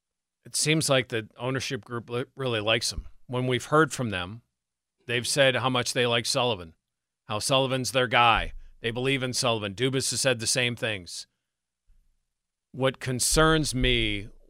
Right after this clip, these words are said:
was the last game in Arizona. They had a bad third period against Las Vegas,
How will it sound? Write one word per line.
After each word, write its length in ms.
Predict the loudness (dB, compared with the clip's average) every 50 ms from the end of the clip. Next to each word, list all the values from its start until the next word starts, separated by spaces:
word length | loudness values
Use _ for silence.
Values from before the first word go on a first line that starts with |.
| _ _ _ _ _ _ _
was 240 | -8 -6 -6 -6 -6
the 140 | -6 -6 -6
last 640 | -2 2 4 6 6 6 6 4 2 -4 -8 -12 -12 _
game 420 | -4 -4 -2 -2 -4 -6 -10 -12
in 120 | -16 -16
Arizona. 640 | -12 -8 -8 -8 -6 -8 -8 -10 -12 -14 -16 -20 -20 _ _ _ _ _ _ _ _ _ _ _ _ _ _ _ _ _ _ _ _ _ _ _
They 120 | -8 -6 -4
had 120 | -2 -4
a 40 | -4
bad 420 | -4 -6 -6 -2 0 0 0 0 -4 -12 -12 _
third 320 | -2 0 0 0 -2 -6
period 580 | -6 -4 -2 -2 -2 -2 -2 -2 -4 -6 -8 -14
against 500 | -18 -12 -10 -8 -8 -8 -10 -14 -18 -20 _ _ _
Las 280 | -6 -4 -2 -2 -2 -4
Vegas, 540 | -4 -4 -4 -4 -4 -8 -10 -12 -14 -14